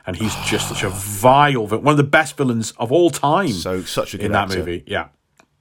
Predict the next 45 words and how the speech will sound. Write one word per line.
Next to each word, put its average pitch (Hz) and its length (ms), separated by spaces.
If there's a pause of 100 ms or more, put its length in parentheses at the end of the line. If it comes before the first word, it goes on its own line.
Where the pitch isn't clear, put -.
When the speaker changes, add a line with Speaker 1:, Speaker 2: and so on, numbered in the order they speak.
(180)
Speaker 2:
Anyway, 226 380
we're 240 140
not 226 180
here 190 100
to 160 60
talk 170 220
about 127 180
Mission 120 260
Impossible, 175 520
Rob. 143 340 (220)
Speaker 1:
<laughs> - 0 (160)
Speaker 2:
That 226 140
was 180 120
Speaker 1:
But - 0
Speaker 2:
a - 100
Speaker 1:
the - 0
Speaker 2:
nice 131 140
Speaker 1:
practical 262 400
effects 254 340
are - 40
gonna 160 200
kind 151 200
of 139 40
dominate 151 360
this, 139 200
this, 139 220
this 139 260
episode, 123 360
I - 20
reckon. 80 180
Speaker 2:
They 104 140
are. 101 360
Anyway, 107 360 (380)
during 214 280
the 214 60
mid-nineteen 165 520
seventies, 98 600
Marvel 151 260
Comics - 340
publisher - 440
and 90 80
Spider-Man's 104 600
co-creator 98 680
Stan 135 460
Lee 80 200